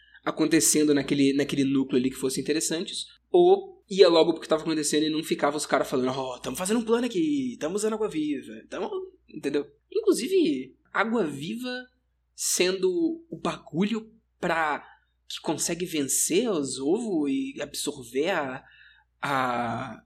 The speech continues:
Speaker 1: a
Speaker 2: escuridão.
Speaker 1: antimatéria lá é, eu, sei lá. Tudo bem, o Incal preveu e é isso aí, esse bicho aqui consegue fazer isso, mas ainda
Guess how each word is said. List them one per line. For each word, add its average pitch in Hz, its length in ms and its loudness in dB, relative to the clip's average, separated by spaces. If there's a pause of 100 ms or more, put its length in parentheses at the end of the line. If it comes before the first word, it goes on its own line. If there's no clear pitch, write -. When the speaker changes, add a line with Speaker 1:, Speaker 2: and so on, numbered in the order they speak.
Speaker 1:
a 123 100 0
Speaker 2:
escuridão. 139 320 2
Speaker 1:
antimatéria 131 680 2
lá 127 300 0
é, 440 440 -4 (280)
eu, - 420 0
sei 381 180 -6
lá. - 320 -10 (300)
Tudo 370 160 4
bem, 139 340 2
o 139 120 -4
Incal 147 320 -2
preveu 143 460 0
e 147 40 2
é 135 80 4
isso 143 200 -2
aí, 139 200 0
esse 135 160 -6
bicho 135 160 -4
aqui 135 100 -8
consegue 135 280 -6
fazer 131 180 -4
isso, 320 160 -6
mas 403 120 -4
ainda 403 300 -2